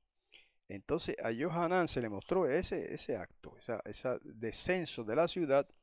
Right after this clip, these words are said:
de la Jerusalén, pero la nueva, no la que había du-, eh, durante el reino del Mesías. El Mesías va a reinar en Jerusalén, la actual.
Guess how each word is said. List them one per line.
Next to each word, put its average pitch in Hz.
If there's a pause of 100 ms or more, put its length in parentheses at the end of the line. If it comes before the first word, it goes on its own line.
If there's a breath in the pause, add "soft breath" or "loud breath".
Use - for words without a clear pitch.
(440)
de 107
la 113
Jerusalén, 120
pero 127
la 107
nueva, 151
no 113
la 175
que 151
había 131 (340 soft breath)
du-, 117
eh, 107
durante 123
el 110
reino 156
del 190
Mesías. 151 (460)
El 104
Mesías 135
va 165
a 170
reinar 165
en 160
Jerusalén, 127
la 120
actual. 139